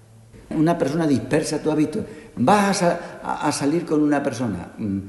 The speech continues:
y entonces te vas mirando a una, mirando a otra, y dices, "Este no está en lo que está". Y si tú te pones, mientras estás con un chico, te pones a mirar el móvil, eh,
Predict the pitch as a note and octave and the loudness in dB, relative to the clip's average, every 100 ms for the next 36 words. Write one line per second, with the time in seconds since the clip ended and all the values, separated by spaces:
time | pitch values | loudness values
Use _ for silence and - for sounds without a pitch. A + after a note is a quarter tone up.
0 | - - - A2 E3 F3+ E3+ - D3 D3+ | -12 -12 -6 0 2 4 2 0 2 2
1 | D3+ C3+ C#3+ C3+ F3 G3+ F#3 F3 C3+ B2+ | 4 2 4 4 4 2 2 0 0 0
2 | C3+ B2+ E3+ E3+ D3+ A2+ F#2+ F2+ A#2+ D3 | 0 0 -2 -2 -2 -2 -4 -4 2 2
3 | - F#3 F#3 C#3 - G3+ A3 - - - | 2 2 2 0 0 -2 -4 -12 -18 -20
4 | - _ _ _ _ _ _ _ _ _ | -20 _ _ _ _ _ _ _ _ _
5 | - A#2 A#2 A2 D#3+ F#3 - - - - | -6 -4 -2 2 2 2 0 -8 -14 -6
6 | A2 A2+ D#3+ D#3 A2+ - - A#2+ A2+ A#2 | -4 0 4 4 4 -2 -2 0 0 0
7 | G2+ - C#3+ D#3+ D#3+ - F#3 C#3+ A2 C3 | -2 -2 -2 2 0 2 0 0 2 4
8 | C#3 C#3+ C#3 D3 C#3+ C3+ F3+ E3+ A2+ G#2 | 4 6 6 6 4 4 4 4 2 0
9 | F#2+ F2 F2 E2 | -6 -10 -12 -14